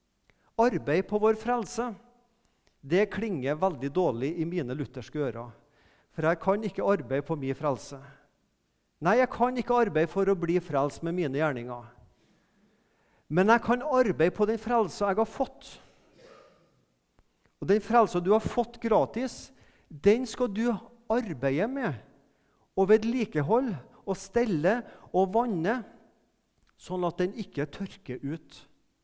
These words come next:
åndelig i løpet av en sommerperiode, eller ellers i året. Det ansvaret er mitt, at jeg tar vare på mitt åndelige liv, og det ansvaret er ditt,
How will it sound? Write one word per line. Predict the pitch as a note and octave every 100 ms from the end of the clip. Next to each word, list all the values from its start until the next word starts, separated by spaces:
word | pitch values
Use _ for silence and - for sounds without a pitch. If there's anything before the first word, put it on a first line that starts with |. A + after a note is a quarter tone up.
| _
åndelig | E3+ D#3+ G#2+ A2 C#3+ D3+
i |
løpet | C3+ G#2 - A#2+
av | - A2 A#2+
en | D3
sommerperiode, | - A3 A#2+ B2 A#2+ A2+ A2 A#2 A2 _ _ _ _ -
eller | G#3+ C#4+
ellers | C4+ C#3+ C3+ -
i |
året. | C#3 B2 B2 - _ _ _ _ _ _ _ _ _ _
Det | B2+ D3+ G#3+ B3+
ansvaret | B3 A#3+ - C#3 D#3 B3+
er | G#3+
mitt, | A3+ B3+ - - - -
at | F3+ -
jeg | G3+ E3
tar | F3+ F#3
vare | F#3 F3 C3
på | D#3+
mitt | D#3+ E3 -
åndelige | D3+ C#3 D3 A3
liv, | A#3+ - - - _ _
og | C3+
det | C3
ansvaret | D#3 D3+ - B2 B2
er | A#2+
ditt, | B2+ C#3+ _ -